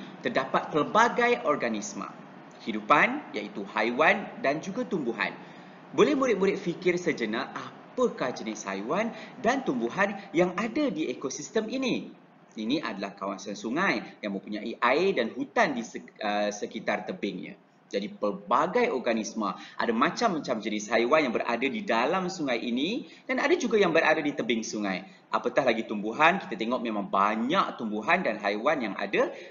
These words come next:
dekat sini. Cuba kita fikir banyak manakah haiwan dan tumbuhan itu. Ya, kalau kita menyelam masuk dekat dalam air sahaja, kita dah cukup untuk mengetahui kepelbagaian organisma dari segi haiwan dan juga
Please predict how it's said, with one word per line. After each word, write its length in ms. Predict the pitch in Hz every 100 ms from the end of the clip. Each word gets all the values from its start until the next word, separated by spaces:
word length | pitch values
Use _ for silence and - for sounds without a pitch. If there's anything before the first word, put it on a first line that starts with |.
| -
dekat 320 | 107 101 90
sini. 480 | - 95 90 90 92
Cuba 240 | 220 269
kita 160 | 233 185
fikir 560 | 151 160 165 160 -
banyak 480 | - 104 104 107 110
manakah 560 | 110 104 107 180 - 110
haiwan 320 | 98 92 90
dan 80 | 87 90
tumbuhan 320 | 85 82 78
itu. 240 | - - - _ _ _ _ _ _ _ _ _ _ _ _ _ _ _ _ - 104
Ya, 320 | 135 170 139
kalau 240 | 104 101
kita 160 | 104 113 110
menyelam 400 | 110 123 185 165
masuk 320 | 127 - 131
dekat 240 | 120 120
dalam 240 | 127 123 123
air 400 | 143 175 220 156
sahaja, 480 | 131 117 - 123
kita 400 | - 143 170 226
dah 80 | 202
cukup 400 | 185 202 - 208
untuk 320 | 220 131 -
mengetahui 640 | 127 110 107 107 127 214 277 - - -
kepelbagaian 1040 | 214 214 143 120 117 107 110 139 208 269 - - - - - - - -
organisma 720 | 147 139 139 135 - 170 214 202
dari 160 | 117
segi 240 | 110 113 120
haiwan 480 | 113 117 117 127
dan 160 | 107 104
juga 320 | 101 151 262